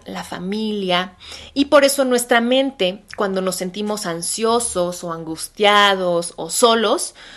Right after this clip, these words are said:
pues podemos tener antojos de pan como un recurso para tranquilizarnos y para sentirnos acompañados y seguros.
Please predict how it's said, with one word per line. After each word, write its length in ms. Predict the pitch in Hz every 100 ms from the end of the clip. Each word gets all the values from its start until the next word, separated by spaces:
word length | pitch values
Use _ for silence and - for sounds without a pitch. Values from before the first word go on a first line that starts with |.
| - -
pues 140 | 196
podemos 320 | - 202 226
tener 240 | 226 196 190
antojos 420 | 190 202 196 190
de 100 | 190
pan 340 | 190 185 277 _ _ _ - -
como 180 | 165 185
un 80 | 196
recurso 480 | 208 202 196 202
para 220 | 196 185 180
tranquilizarnos 920 | 170 180 180 180 214 196 175 226 -
y 60 |
para 240 | 185 185 180
sentirnos 480 | 190 185 196 208
acompañados 760 | 196 - 180 180 180 185 196 202
y 40 |
seguros. 580 | - 220 302 302 262